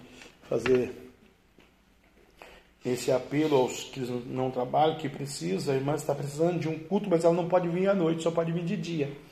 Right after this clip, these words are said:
Né? Então eu falei pra ela, então só convida mais algumas amigas, estamos orando, e ela tava me posicionando esses dias, né, se ia ter mesmo ou não.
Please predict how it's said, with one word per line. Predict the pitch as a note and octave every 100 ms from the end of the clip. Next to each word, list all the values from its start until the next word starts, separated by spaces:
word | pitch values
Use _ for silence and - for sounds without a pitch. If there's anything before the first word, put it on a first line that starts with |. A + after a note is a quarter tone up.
| - - - - _ _ _ _ _ _ -
Né? | D3 F#3
Então | E3 E3+
eu |
falei | F3 F#3+
pra | D#3+
ela, |
então | D#3+ E3 E3
só | E3 D#3+ D#3
convida | C#3+ C#3+ D3 D3
mais | D3
algumas | C#3+ D3 C#3+ D#3+
amigas, | F3+ F3 G3 E3+
estamos | F#3+ E3+ F3 F#3
orando, | G3 E3+ F3 G3+ G#3 - - _ - - - _ _
e | D#3 D3 C#3+ D3 C#3+
ela | D3
tava | D#3+ D#3+
me | D#3+
posicionando | D#3+ E3 D#3+ D#3 E3+ E3 E3
esses | - E3
dias, | E3+ E3
né, |
se | E3 -
ia | D#3 C#3+
ter | D3
mesmo | C3+ C#3+ C#3+
ou | D3
não. | C3